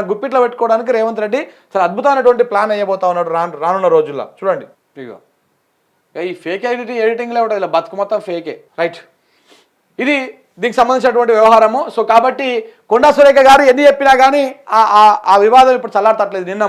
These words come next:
మొత్తం నేషనల్ మీడియా మొత్తం ఏకి పారేసింది, ఏకి పారేసింది. సోషల్ మీడియా మొ-, నే-, నేషనల్ మీడియా మొత్తం, సోషల్ మీడియానే కాదు, నేషనల్ మీడియా మొత్తం ఏకి పారేసింది. కాంగ్రెస్ వాడు అది చేయలేక పరిస్థితి.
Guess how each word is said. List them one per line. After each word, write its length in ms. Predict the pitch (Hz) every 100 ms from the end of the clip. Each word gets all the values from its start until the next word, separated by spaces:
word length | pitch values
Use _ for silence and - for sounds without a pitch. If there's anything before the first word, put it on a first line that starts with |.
| 190
మొత్తం 240 | 190 262 226
నేషనల్ 260 | 208 208 226
మీడియా 160 | 220 202
మొత్తం 140 | 202 180 156 214
ఏకి 160 | 226 -
పారేసింది, 420 | 190 170 - 104 _ _ _ _ _ _ _ - 185
ఏకి 180 | 277 285 269
పారేసింది. 380 | 247 233 202 165
సోషల్ 240 | 208 240 233
మీడియా 160 | 240 220
మొ-, 120 | 202 180 170
నే-, 160 | 202 185
నేషనల్ 280 | 220 247 254
మీడియా 180 | 247 233 214
మొత్తం, 180 | 202 233 214
సోషల్ 260 | 202 233 233
మీడియానే 280 | 226 214 196 180
కాదు, 180 | 175 - _ _ _ _ _ _ 160
నేషనల్ 340 | 254 262 269
మీడియా 160 | 262 262
మొత్తం 160 | 247 277 233
ఏకి 160 | 269 - 262
పారేసింది. 400 | 226 - 151 123 180
కాంగ్రెస్ 380 | 214 233 226 214
వాడు 160 | 262 339 _ _ _ _ -
అది 100 | 175 247
చేయలేక 240 | 240 233 214
పరిస్థితి. 320 | 180 147 107